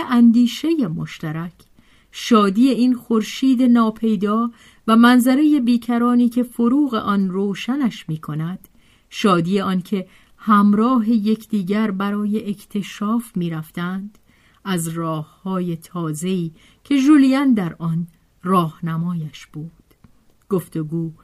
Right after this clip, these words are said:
بدین سان بس گوارا می‌نمود. در فضای مراقبهٔ این بازار کتاب،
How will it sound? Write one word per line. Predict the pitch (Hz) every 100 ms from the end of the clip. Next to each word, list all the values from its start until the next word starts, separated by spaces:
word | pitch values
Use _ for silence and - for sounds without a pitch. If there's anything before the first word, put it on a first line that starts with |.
| _ _ _
بدین | 269 277 311 262
سان | - - 147 151 - _ 185
بس | 208 311 339 - -
گوارا | 202 208 226 226 226 220 226
می‌نمود. | 214 165 147 156 160 160 _ _ _ _ _ _
در | - 156
فضای | - - 165 190 202 202 190 202
مراقبهٔ | 196 196 190 190 185 202 196
این | 262 277 233 240 226
بازار | 214 202 208 214 185
کتاب، | - 180 - 180 185 202